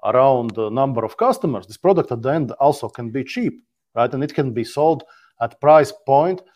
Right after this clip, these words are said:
at which it couldn't be sold otherwise. So basically, you get, uh, you, you get, get access to business opportunities that you couldn't get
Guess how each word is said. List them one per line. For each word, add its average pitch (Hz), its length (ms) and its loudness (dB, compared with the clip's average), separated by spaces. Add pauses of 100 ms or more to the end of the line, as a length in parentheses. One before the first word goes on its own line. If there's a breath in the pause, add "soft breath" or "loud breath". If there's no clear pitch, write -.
(140)
at 117 160 -10
which 165 220 0
it - 120 -8
couldn't 151 340 -2
be 139 140 -4
sold 170 360 0
otherwise. 123 580 0 (260)
So 120 140 -10
basically, 160 420 0
you 135 180 0
get, 175 320 2
uh, 113 460 -2
you, 127 280 0
you 135 280 -2
get, 165 260 0 (100)
get 147 200 -2
access 131 340 -2
to 110 100 -20
business 135 340 -8
opportunities 127 800 -6 (400)
that 117 220 -4
you 185 180 0
couldn't 160 440 -2
get 185 280 4